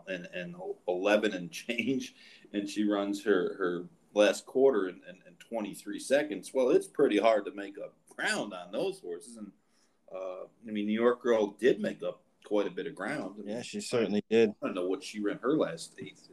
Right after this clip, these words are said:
Speaker 1: or last quarter, twenty-two and change. But, um, yeah, I mean, Prat just got out and, and he, he
Speaker 2: He did what he was supposed to do.
Speaker 1: Yeah.
Speaker 2: I mean, he, like I said, you know, earlier, he, he puts his horses where,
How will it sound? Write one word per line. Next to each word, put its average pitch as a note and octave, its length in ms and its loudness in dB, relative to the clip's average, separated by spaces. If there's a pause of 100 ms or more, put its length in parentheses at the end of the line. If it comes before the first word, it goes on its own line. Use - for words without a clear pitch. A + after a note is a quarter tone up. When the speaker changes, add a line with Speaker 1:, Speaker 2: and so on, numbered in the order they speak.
(140)
Speaker 1:
or E2+ 140 -4
last F2 280 -2
quarter, F#2 260 -4 (160)
twenty-two G#2+ 480 -4
and G2 140 -4
change. E2+ 440 -10 (640)
But, F#2 160 4
um, E2+ 440 0 (2250)
yeah, B2 180 12
I - 20 8
mean, F#2+ 180 4
Prat A2 440 4
just D#3 240 0
got A#2+ 200 10
out C#3 280 6
and, G2+ 140 -4
and G2+ 120 -6
he, F#2+ 160 -6 (120)
he - 280 -10 (300)
Speaker 2:
He - 80 2
did A3 140 8
what A#3 100 6
he A#3 40 6
was G#3+ 80 4
supposed B3+ 300 8
to D3 60 -4
do. G3 160 6
Speaker 1:
Yeah. G3+ 360 0 (140)
Speaker 2:
I - 20 6
mean, C#3+ 200 8
he, D3+ 140 6
like D3+ 220 10
I D#3 60 8
said, F3 320 4
you C#3 120 4
know, C3+ 140 8
earlier, C#3 400 4
he, C3 240 0
he E3+ 100 0
puts E3+ 300 -2
his F3 140 -8
horses C3+ 380 4
where, A2 260 -2